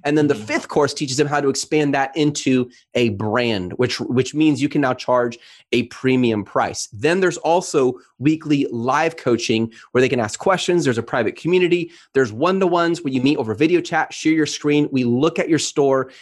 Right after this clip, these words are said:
Speaker 1: and give you critical feedback. We tell you what's great and we tell you what's not good. So that way they have someone to kinda check in on them. Once they're in, they're in for life. There is no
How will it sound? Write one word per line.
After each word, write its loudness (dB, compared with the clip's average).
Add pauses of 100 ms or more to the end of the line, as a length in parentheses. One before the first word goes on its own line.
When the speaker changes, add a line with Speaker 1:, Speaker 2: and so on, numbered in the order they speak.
(120)
Speaker 1:
and -2
give 2
you -4
critical 0
feedback. -2
We -4
tell 0
you 0
what's 0
great -2 (300)
and 2
we 2
tell 0
you 0
what's 0
not 0
good. 0
So 0
that 0
way -4
they -2
have -2
someone 0
to 0
kinda -2
check -6
in 4
on 0
them. -4 (300)
Once 0
they're 0
in, 0 (320)
they're 0
in 2
for -2
life. -2
There 4
is -2
no 0